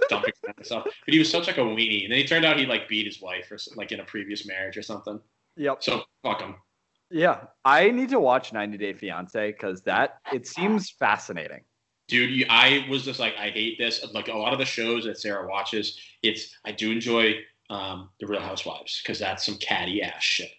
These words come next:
Speaker 1: I've heard
Speaker 2: Uh,
Speaker 1: The Real Housewives is good.
Speaker 2: Yeah.
Speaker 1: They were in
Speaker 2: Um,
Speaker 1: Newburyport the other day.
Speaker 2: Yes, that was the New York
Speaker 1: Shout
Speaker 2: one.
Speaker 1: out Real,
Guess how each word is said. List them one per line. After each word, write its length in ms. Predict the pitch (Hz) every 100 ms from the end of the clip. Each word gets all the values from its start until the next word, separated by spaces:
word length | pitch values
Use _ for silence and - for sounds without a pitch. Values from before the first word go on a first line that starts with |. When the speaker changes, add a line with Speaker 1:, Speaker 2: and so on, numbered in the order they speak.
| _ - 123
Speaker 1:
I've 160 | 127
heard 200 | 131 131
Speaker 2:
Uh, 60 | 123
Speaker 1:
The 60 | 113
Real 180 | 151
Housewives 720 | 143 113 113 - - 110 92 90
is 140 | 87
good. 340 | - 80 78 - _ -
Speaker 2:
Yeah. 220 | 104 90 - - _
Speaker 1:
They 100 | 143
were 120 | 180 233
in 60 |
Speaker 2:
Um, 120 | 220 -
Speaker 1:
Newburyport 460 | 175 - 110 95
the 100 | 101
other 140 | 90 87
day. 160 | 80 - _
Speaker 2:
Yes, 500 | - 117 123 123 - -
that 100 | 120
was 100 | 120
the 80 | 117
New 80 | 107
York 160 | 110
Speaker 1:
Shout 80 | 127
Speaker 2:
one. 80 | 131
Speaker 1:
out 100 | 131
Real, 300 | 131 127 143